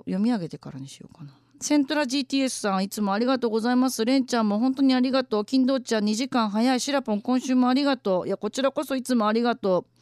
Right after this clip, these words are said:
う。えー、エスエス一丸九さん、これはかかりますよね、と。えー、ウィンターベル。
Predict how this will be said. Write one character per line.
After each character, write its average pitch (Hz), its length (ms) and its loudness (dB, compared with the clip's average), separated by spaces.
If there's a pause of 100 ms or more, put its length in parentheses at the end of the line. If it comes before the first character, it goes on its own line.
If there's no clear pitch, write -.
(440)
う。 190 60 -4
え 196 80 0
ー、 - 40 0
エ 202 40 -2
ス 226 140 -4
エ 262 60 0
ス 254 100 -6
一 254 160 0
丸 262 180 2
九 220 180 -4
さ 196 100 -4
ん、 156 40 -6
こ - 160 -4
れ 370 140 2
は 415 140 4
か 320 140 0
か 359 120 2
り 392 100 0
ま 392 120 2
す 302 120 -2
よ 254 140 4
ね、 233 160 2
と。 - 160 -14 (160)
え 151 420 -4
ー、 - 20 -6
ウ - 20 -6
ィ 214 120 0
ン 202 40 -2
タ 196 200 -2
ー 185 40 -2
ベ 175 120 0
ル。 139 160 -10